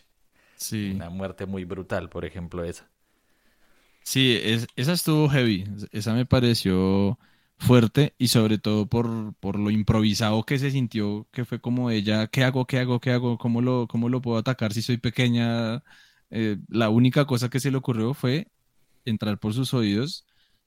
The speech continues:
Speaker 1: y, y que son esas cosas, eh, disruptivas visualmente las que más te cautivan y las que más te meten porque, pues, uno no se esperaba, por ejemplo, eso. Yo me imaginé, "Ok,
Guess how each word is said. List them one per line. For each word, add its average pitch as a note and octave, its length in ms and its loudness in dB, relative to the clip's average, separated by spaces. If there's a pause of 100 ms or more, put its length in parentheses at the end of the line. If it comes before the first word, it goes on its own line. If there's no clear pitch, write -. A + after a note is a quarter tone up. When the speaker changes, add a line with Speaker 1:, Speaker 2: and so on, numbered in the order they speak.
(460)
Speaker 1:
y, G2+ 380 2 (280)
y G#2+ 80 -10
que B2 120 0
son A#2 140 0
esas C3 260 0
cosas, D#3 500 0
eh, D3 500 -2 (920)
disruptivas B2 800 2
visualmente A#2+ 840 0 (800)
las A2+ 220 -2
que B2 140 -2
más G#2+ 300 -4
te A#2+ 140 -10
cautivan A2 560 -6
y A#2 40 -6
las B2 140 -8
que - 100 -10
más G#2 200 -6
te G#2+ 100 -8
meten A2 300 -4
porque, A2+ 380 -6 (440)
pues, G2+ 140 -10 (100)
uno A#2+ 180 4
no C#3 140 6
se - 100 2
esperaba, A2+ 400 2
por B2 120 6
ejemplo, A#2 260 4
eso. B2+ 200 0
Yo G2+ 160 0
me G#2+ 80 2
imaginé, A#2 420 2
"Ok, G2+ 220 -4